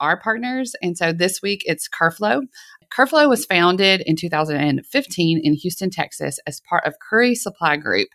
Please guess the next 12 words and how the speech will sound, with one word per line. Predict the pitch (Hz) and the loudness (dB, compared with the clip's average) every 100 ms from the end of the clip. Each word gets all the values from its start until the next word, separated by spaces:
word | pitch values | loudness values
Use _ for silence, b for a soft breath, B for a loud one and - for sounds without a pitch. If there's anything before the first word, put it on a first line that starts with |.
| B B B B - | B B B B -2
Kerflo's | 220 220 196 | 0 4 4
mission | 202 202 240 233 226 - | 4 2 2 4 4 2
from | 175 | 0
the | 160 | 0
beginning | 165 247 254 240 196 | 2 4 6 4 4
was | 175 175 | 2 2
to | - 165 | -4 -6
provide | 160 156 147 | -2 0 0
the | 143 | 0
highest | 156 160 160 | 2 2 0
quality | - 156 156 147 | -2 0 0 -2
aftermarket | 151 - 156 147 143 - | -4 -2 -2 -2 -6 -10